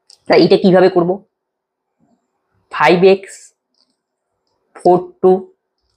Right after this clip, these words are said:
থ্রি ওয়াই কত দ্বারা বিভাজ্য? অষ্টআশি।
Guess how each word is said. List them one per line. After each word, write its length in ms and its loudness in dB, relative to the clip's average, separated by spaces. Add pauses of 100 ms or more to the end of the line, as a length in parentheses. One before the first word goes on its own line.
(240)
থ্রি 260 0
ওয়াই 200 2 (380)
কত 160 -2
দ্বারা 180 2
বিভাজ্য? 360 -4 (520)
অষ্টআশি। 580 -2